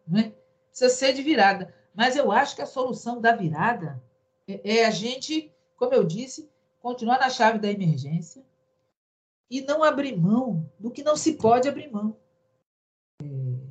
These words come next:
na-, nessa, nessa transi-, nessa, porque a gente, é, produzir, fazer com que ano que vem seja de fato um ano de transição, né?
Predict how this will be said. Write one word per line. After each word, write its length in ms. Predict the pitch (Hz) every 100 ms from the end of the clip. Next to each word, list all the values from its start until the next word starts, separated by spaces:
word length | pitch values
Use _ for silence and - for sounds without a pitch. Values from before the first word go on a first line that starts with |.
| - - _ _ _
na-, 160 | 208 -
nessa, 380 | 247 277 247 -
nessa 240 | 269 262
transi-, 440 | 285 269 214 180
nessa, 220 | 214 254 -
porque 160 | -
a 20 | 214
gente, 180 | 226 -
é, 60 | 196
produzir, 640 | - 370 294 202 262 320
fazer 240 | 240 226 311
com 100 | 302
que 120 | 285
ano 180 | 277 247
que 120 | 240
vem 200 | 202 254
seja 240 | 294 294
de 140 | 269 240
fato 280 | 262 294
um 80 | 302
ano 180 | 285 302
de 120 | 277
transição, 760 | - 302 285 277 226 196 160 - _ _ _ _ _
né? 180 | 226 -